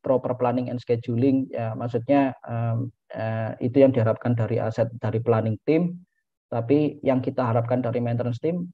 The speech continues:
itu P M compliance dan P M in good quality, ya.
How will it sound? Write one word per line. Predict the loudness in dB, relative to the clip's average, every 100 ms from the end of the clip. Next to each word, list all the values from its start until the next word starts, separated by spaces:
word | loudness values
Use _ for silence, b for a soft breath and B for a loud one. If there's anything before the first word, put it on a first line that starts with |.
| -8
itu | 0 2 2 2
P |
M | 2 2
compliance | 4 2 2 2 4 4 2 -10 _ _
dan | 2 2 2 -6 -20 _ _ _
P | -8 -4
M | 0 0 0 -4
in | -2 0
good | 0 0
quality, | 0 0 0 -2 -4 -2 -4
ya. | -4 -6